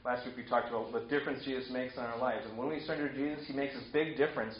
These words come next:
It's like, "Man, I just can't help but hold it in. I just wanna tell people," and maybe we've forgotten about the difference, or we kind of are just so busy we're not thinking about what Jesus has done for us. But I want this to be a year of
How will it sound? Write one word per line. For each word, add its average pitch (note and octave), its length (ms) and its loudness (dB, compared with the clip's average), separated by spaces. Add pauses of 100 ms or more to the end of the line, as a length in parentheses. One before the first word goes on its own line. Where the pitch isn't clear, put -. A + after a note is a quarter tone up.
(340)
It's C3 140 -8
like, C3 140 -2
"Man, E3 120 8
I D3+ 80 10
just E3+ 200 2
can't D3+ 180 2
help - 320 10
but C3 120 6
hold C#3 260 2
it A#2+ 80 2
in. - 80 0
I B2+ 180 2
just C#3 140 -4
wanna C#3 260 0
tell - 200 0
people," A2 360 -6
and A2+ 100 -4
maybe C#3+ 240 -2
we've B2+ 300 -2 (320)
forgotten B2 460 12
about E3 180 8
the - 60 -4
difference, E3 520 -2 (120)
or A#2 160 4
we A2+ 180 0
kind A#2+ 160 -2
of A#2 60 -2 (480)
are G#2+ 240 0
just - 200 -4
so A#2 200 2
busy C#3+ 240 2
we're B2+ 80 0
not A2+ 240 -2
thinking C#3+ 260 -4
about C3 340 2
what A#2 140 -6
Jesus A#2+ 240 -8 (100)
has - 80 -12
done A#2+ 300 0
for G2 160 4
us. G2 160 0
But B2 80 2
I B2 40 6
want C#3 200 4
this C3 120 -6
to B2 100 -8
be A#2+ 340 -4
a A2+ 160 -2
year A#2 200 4
of A2+ 40 0